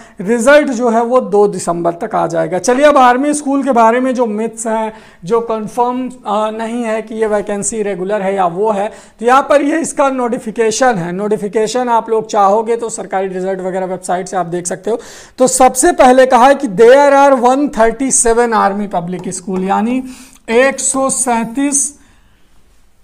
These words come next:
आर्मी पब्लिक स्कूल्स हैं अपने देश में, जो कि वेरियस, मतलब अलग-अलग स्थानों पर लोकेटेड हैं। यहाँ पर आठ हजार teachers roles of these schools,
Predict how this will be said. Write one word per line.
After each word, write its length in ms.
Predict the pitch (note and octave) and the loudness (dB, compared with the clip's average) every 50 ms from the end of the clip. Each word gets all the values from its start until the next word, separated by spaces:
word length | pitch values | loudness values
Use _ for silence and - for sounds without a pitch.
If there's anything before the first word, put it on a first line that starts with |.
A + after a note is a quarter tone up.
| _ _ - - - | _ _ -12 -2 2
आर्मी 380 | C4 A#3+ B3 B3 B3+ C#4+ D4+ D4 | 4 6 6 6 4 2 -2 0
पब्लिक 420 | D4+ C4+ B3 A3 B3 C4 A3 - | 2 2 2 2 0 -4 -4 -6
स्कूल्स 480 | B3+ - - - B3 B3+ C4+ B3+ - B3 | -6 -6 -6 -4 -4 -2 -2 -2 0 0
हैं 140 | C4 C4+ C#4 | 0 0 0
अपने 520 | - - G#3 G#3 A3+ A#3+ A3+ B3+ C4+ C4 | -2 -2 -2 0 0 0 0 0 -2 -2
देश 540 | G#3 F3 E3 A#3+ B3+ C4+ D4+ D4+ C#4+ - C4 | -2 2 4 6 8 8 6 4 2 0 -2
में, 380 | A3+ G#3+ A3 A#3 B3 C4+ B3 | -2 -2 0 2 0 0 0
जो 260 | F#3+ F3+ B3+ C#4+ D4+ D4+ | 0 2 4 4 4 4
कि 280 | D4 - B3+ C4 C4+ | 2 -2 -4 -4 -4
वेरियस, 680 | B3+ G3+ A3 A3 G#3+ A3+ A#3 A#3+ B3+ C4+ C4+ B3+ C4 - | -2 0 2 2 2 2 0 0 0 0 0 0 -2 -4
मतलब 300 | G#3 A#3 F#3+ A3+ A#3 A#3+ | -6 -4 -2 0 0 0
अलग-अलग 640 | - G#3 G#3+ A3 A#3+ B3+ A#3+ B3 A#3 A3+ A#3 A3+ A3+ | 2 2 2 4 4 4 4 4 4 4 2 2 0
स्थानों 460 | A3 - - G3+ G#3 G#3 G#3 A3 A3 | -4 -6 -4 -4 -4 -4 -4 -4 -4
पर 220 | G#3 A#3 B3 B3 A#3+ | -2 -2 -2 -2 0
लोकेटेड 600 | A#3 A3 G#3+ G#3+ A3 G#3+ G#3 G#3 B3 A#3 A3+ G#3 | -2 -2 -2 0 0 0 0 2 2 2 2 2
हैं। 300 | F#3 F#3 F3+ F#3 F#3 - - - - - _ _ _ - | 0 -4 -4 -6 -10 -16 -20 -20 -20 -20 _ _ _ -2
यहाँ 380 | F#3+ A#3+ B3 A3 A#3+ D4+ F4 E4+ | 2 4 6 6 6 4 4 4
पर 380 | F4 D#4+ D#4 D4+ D4+ - - - | 4 4 6 6 4 2 0 2
आठ 460 | - A#3+ B3 C4 C#4 D4 D4+ C#4+ - | 4 4 6 6 6 6 6 4 2
हजार 640 | A3+ A#3 F#3+ A3+ A3+ A3+ A#3+ B3+ C4+ C4+ B3+ - - | 0 2 4 6 8 8 8 8 6 4 2 -2 -6
teachers 640 | B3 A#3 A#3 G3 - A#3+ A#3+ B3 B3+ B3 A#3+ - - - - - - - _ _ _ _ _ - | -6 -4 -4 -2 0 2 4 4 4 4 2 -2 -6 -8 -10 -14 -18 -20 _ _ _ _ _ -4
roles 680 | G3 F#3+ G3+ A#3 B3 C4+ C#4 D4 D4+ D4+ D4+ - - - - G#3+ | 0 2 6 8 8 8 10 8 8 6 4 2 -4 0 4 6
of 320 | A3 A3 A3+ A#3 A#3+ A#3 A#3 - | 8 8 8 8 6 4 0 -4
these 600 | G3 E3+ D#3+ E3 A#3 B3 B3 C4 C4 C4+ B3+ A3 - - - | -8 -8 -6 -2 -2 0 2 4 4 2 2 0 -4 -6 -6
schools, 680 | F3+ F3 - - - - A#3+ A#3+ A#3+ A#3+ A3+ F#3+ E3+ E3+ | -6 -6 -6 -8 -6 -4 -2 0 2 4 4 4 2 0